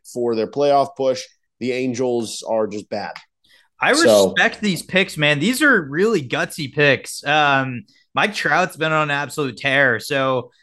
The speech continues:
Speaker 2: who knows what that accounts for? I feel like every day I'm seeing the classic Shohei Ohtani breaks this record and this record. Mike Trout hits a home run. The Angels lose ten to three, you know? So I, I feel like that is probably a pretty safe pick, even in a four-game stretch. But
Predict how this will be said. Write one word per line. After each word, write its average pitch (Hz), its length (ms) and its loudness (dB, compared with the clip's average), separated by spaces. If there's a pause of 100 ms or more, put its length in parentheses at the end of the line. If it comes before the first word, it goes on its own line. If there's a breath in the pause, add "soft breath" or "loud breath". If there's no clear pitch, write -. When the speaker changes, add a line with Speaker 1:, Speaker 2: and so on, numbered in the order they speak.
(180 soft breath)
Speaker 2:
who 180 140 2
knows 175 400 2
what 147 140 -2
that 151 200 0
accounts 135 360 -4
for? 131 180 -4
I 135 60 2
feel 165 160 -2
like 160 240 -2
every 147 240 0
day 143 300 2
I'm 135 120 -2
seeing 139 360 -10
the 131 80 -8
classic 135 520 -2 (240 soft breath)
Shohei 160 440 2
Ohtani 151 360 0
breaks 147 280 0
this 151 240 -8
record 143 340 -2
and 131 80 -6
this 143 220 -6
record. 131 340 -2
Mike 135 180 -4
Trout 151 260 0
hits 143 160 -2
a 135 60 -2
home 143 220 -4
run. 135 160 -2
The 131 140 -8
Angels 139 360 -4
lose 135 320 -4
ten 143 220 -4
to 127 80 -6
three, 117 380 -2
you 110 100 -2
know? 131 220 2
So 139 360 0 (340 soft breath)
I, 143 320 0
I - 20 0
feel 170 200 -2
like 160 220 0
that 151 240 -2
is 170 160 -8
probably 165 380 0
a 156 60 -4
pretty 151 220 -4
safe 143 340 -8
pick, 135 260 -4
even 139 180 0
in 135 80 -2
a 131 80 -2
four-game 123 460 -2
stretch. 127 400 -2
But 131 140 -6